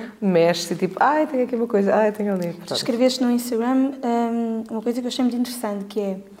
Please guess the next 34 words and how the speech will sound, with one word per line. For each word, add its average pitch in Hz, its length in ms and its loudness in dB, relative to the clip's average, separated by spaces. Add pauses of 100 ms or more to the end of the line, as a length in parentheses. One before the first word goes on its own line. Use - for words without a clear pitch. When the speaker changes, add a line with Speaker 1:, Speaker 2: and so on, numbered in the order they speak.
(440)
Speaker 2:
"As 220 120 -2
mudanças 262 480 4
foram 233 340 0
tão 269 160 4
estruturais 262 840 2
que - 80 -4
não 247 100 4
sei 247 180 0
bem 233 160 0
distinguir 240 680 -2
o 226 80 -6
que 254 100 0
é 247 80 4
da 240 80 0
gravidez 233 520 0
ou 247 80 -2
do 240 100 0
mundo." 220 280 -2 (720)
Speaker 1:
Sim. 147 300 -8 (320)
Speaker 2:
Não 214 240 -6
é? - 300 -12
Speaker 1:
Sim. 165 180 -4 (260)
Speaker 2:
Uma 226 140 -2
gravidez 254 500 4
aparecer 254 400 0
numa 220 160 0
altura 247 300 0
destas 214 600 -6 (240)
Speaker 1:
É 156 80 0
muito 147 180 0
estranho, 131 360 -8 (520)
é 143 80 -6
muito 143 180 -8
estranho. 139 340 -14